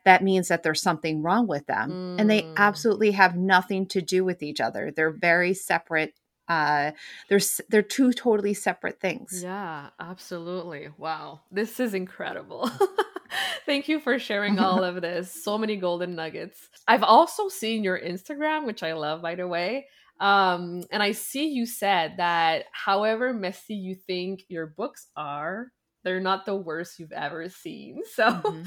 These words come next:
Speaker 2: l-, l-, talk to us more about that line of thought.
Speaker 1: You know, what happens is, is when business owners are just getting started, obviously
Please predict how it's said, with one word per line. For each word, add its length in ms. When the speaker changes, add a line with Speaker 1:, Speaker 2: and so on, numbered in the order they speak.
Speaker 2:
l-, 180
l-, 260
talk 280
to 80
us 180
more 180
about 380
that 300
line 220
of 200
thought. 260
Speaker 1:
You 100
know, 120
what 140
happens 440
is, 160
is 140
when 240
business 460
owners 400
are 100
just 320
getting 300
started, 520
obviously 840